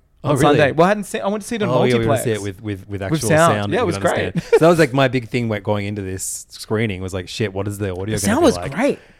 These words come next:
Speaker 1: Yeah, I, I, I'd like to see more movies.
Speaker 2: Yeah,
Speaker 1: Yeah, it
Speaker 2: I
Speaker 1: was
Speaker 2: thought
Speaker 1: really
Speaker 2: the sound
Speaker 1: good.
Speaker 2: was great.
Speaker 1: The
Speaker 2: The screen
Speaker 1: screen was
Speaker 2: is the letdown.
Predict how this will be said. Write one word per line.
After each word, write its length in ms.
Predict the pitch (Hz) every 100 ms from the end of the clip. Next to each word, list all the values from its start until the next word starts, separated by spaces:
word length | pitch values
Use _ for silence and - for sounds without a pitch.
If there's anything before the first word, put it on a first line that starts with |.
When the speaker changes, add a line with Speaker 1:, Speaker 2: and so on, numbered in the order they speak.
| _ _ _
Speaker 1:
Yeah, 140 | 127 104
I, 320 | 135 175 139
I, 320 | 120 127 127
I'd 80 | 135
like 140 | 139
to 60 | 123
see 120 | 113
more 120 | 98
movies. 260 | 92 90 151
Speaker 2:
Yeah, 80 | 202
Speaker 1:
Yeah, 100 | 156
it 20 |
Speaker 2:
I 20 | 156
Speaker 1:
was 60 | 190
Speaker 2:
thought 100 | 202
Speaker 1:
really 80 | 110
Speaker 2:
the 20 |
sound 260 | 160 156 156
Speaker 1:
good. 40 |
Speaker 2:
was 120 | 135
great. 220 | - 135 143
Speaker 1:
The 40 | 127
Speaker 2:
The 40 |
screen 320 | - 185 196
Speaker 1:
screen 80 | 214
was 80 | 208
Speaker 2:
is 120 | 180
the 180 | 170 165
letdown. 520 | 151 151 170 180 240